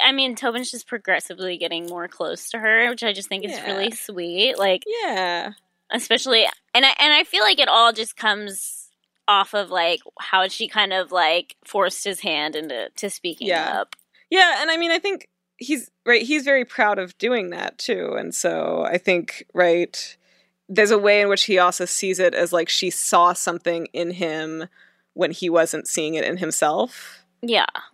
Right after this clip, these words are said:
Speaker 2: And so I think, yeah, I think he feels, yeah, he feels very seen by her, which is a good basis for a friendship.
Speaker 1: I was kinda sad that, like,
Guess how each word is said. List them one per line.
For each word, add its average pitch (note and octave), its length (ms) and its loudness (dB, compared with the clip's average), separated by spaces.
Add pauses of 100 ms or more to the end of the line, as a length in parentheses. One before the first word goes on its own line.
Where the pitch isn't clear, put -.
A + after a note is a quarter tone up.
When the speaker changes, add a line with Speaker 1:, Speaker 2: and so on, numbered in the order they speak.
Speaker 2:
And E3 480 2
so F3 300 6
I F#3 140 6
think, F#3 520 -2
yeah, D#3+ 240 6
I E3 100 6
think G3+ 180 0
he G#3 180 -4
feels, F3 960 0 (240)
yeah, F3+ 180 6
he G#3 140 -4
feels B3 200 2
very F#3 160 2
seen D#3+ 280 -8
by - 180 -6
her, - 340 -10 (520)
which - 100 -6
is F4+ 100 -2
a G#4 40 -2
good G#4+ 160 2
basis A#2 360 -2
for - 120 -10
a - 40 -10
friendship. - 460 -10 (560)
Speaker 1:
I D4+ 80 6
was F4 140 -8
kinda G4 260 4
sad B3 440 4
that, A#3+ 180 0
like, A3 380 2